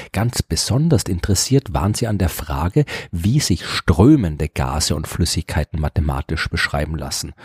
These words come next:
und haben dabei ein System komplizierter mathematischer Gleichungen gefunden,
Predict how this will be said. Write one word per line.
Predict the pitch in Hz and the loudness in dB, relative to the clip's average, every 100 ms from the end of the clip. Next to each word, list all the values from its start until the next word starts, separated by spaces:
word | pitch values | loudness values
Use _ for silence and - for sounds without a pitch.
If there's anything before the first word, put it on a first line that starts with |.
| - - | -14 -2
und | - 131 - | 2 2 2
haben | 76 107 | 0 2
dabei | 127 - 127 | 2 2 2
ein | - 87 | 2 0
System | 98 - - 98 127 143 | 0 -2 0 2 2 2
komplizierter | 104 92 87 85 - - 110 131 143 | -2 0 -2 -4 -4 0 0 2 2
mathematischer | 101 90 90 78 87 98 92 | 2 2 0 0 -4 -4 -4
Gleichungen | - 80 80 - 92 85 | -4 -4 -4 -2 0 0
gefunden, | 87 - 90 143 | -2 0 0 0